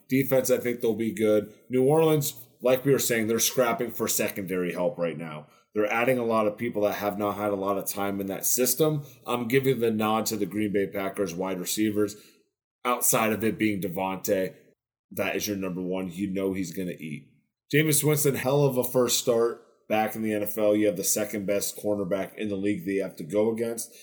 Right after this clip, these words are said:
with an offense that does not have Michael Thomas. Alvin Kamara will still thrive,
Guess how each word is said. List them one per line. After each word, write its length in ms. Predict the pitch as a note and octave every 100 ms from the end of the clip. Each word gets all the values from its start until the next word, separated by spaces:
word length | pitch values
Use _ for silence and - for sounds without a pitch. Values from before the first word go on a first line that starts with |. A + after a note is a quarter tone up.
| - _ _
with 200 | C3+ B2+
an 80 | C3
offense 340 | B2 A#2+ B2 B2
that 220 | G2+ G2
does 240 | A2 A2
not 320 | A2 A2 G#2+
have 480 | - G#2 A2 A#2+ - _ _ _
Michael 300 | A2 A#2+ A#2
Thomas. 500 | - A2+ A2+ B2 - -
Alvin 280 | A#2 D#3 F#3+
Kamara 380 | - D#3+ D#3+ C#3
will 140 | A#2+
still 300 | A2+ - B2
thrive, 760 | A#2 - A2 G2+ E2+ D#2+ -